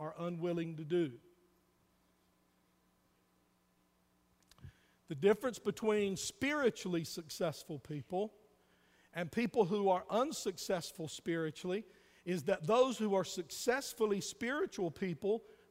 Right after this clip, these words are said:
do the disciplines, do the things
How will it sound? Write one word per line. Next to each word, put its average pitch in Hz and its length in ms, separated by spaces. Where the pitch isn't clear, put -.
do 254 340
the 262 140
disciplines, 202 1080
do 220 280
the 254 120
things 202 880